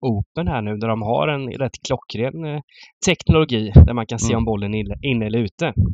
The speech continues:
Speaker 1: Det, det är också en sån, eh, det är bara fakta om den är inne eller ute.
Speaker 2: Mm.
Speaker 1: Ehm, så det, det, det, det köper jag. Ehm.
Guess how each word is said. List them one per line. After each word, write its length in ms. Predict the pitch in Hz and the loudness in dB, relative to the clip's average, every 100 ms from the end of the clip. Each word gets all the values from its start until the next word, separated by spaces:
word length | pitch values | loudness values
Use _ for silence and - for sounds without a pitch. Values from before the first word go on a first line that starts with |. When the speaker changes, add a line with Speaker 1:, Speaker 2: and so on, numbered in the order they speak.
| - | -4
Speaker 1:
Det, 200 | 135 143 | -4 -4
det 60 | 160 | 0
är 40 | |
också 240 | 147 - 175 | -2 0 -4
en 80 | 180 | -2
sån, 300 | 131 107 110 | -4 -4 -8
eh, 80 | 107 - - - - | -10 -16 -20 -20 -12
det 80 | 135 | -6
är 60 | |
bara 140 | 131 120 | -4 -4
fakta 400 | 139 - - 165 | -4 -6 -6 -4
om 80 | 151 | -2
den 120 | 135 | -4
är 40 | 120 | -6
inne 140 | 104 | -6
eller 100 | 104 | -8
ute. 200 | 101 - - _ - - - | -10 -12 -16 _ -20 -16 -6
Speaker 2:
Mm. 180 | 110 87 | -4 -4
Speaker 1:
Ehm, 300 | 110 107 104 98 - - - - _ _ _ - | -6 -8 -10 -12 -10 -10 -10 -14 _ _ _ -12
så 60 | - | -6
det, 280 | 147 156 - - - | -4 -6 -8 -16 -14
det, 80 | - - 139 | -14 -10 -6
det, 300 | 156 160 143 - 123 | -4 -4 -6 -12 -10
det 160 | 160 156 | -6 -4
köper 720 | - - 147 113 101 - - | -6 -4 -2 -2 -4 -10 -8
jag. 320 | 110 113 110 - - - _ _ _ _ _ _ _ - | -4 -2 0 0 0 -2 _ _ _ _ _ _ _ -8
Ehm. 600 | 113 110 107 107 104 | -4 -4 -4 -6 -4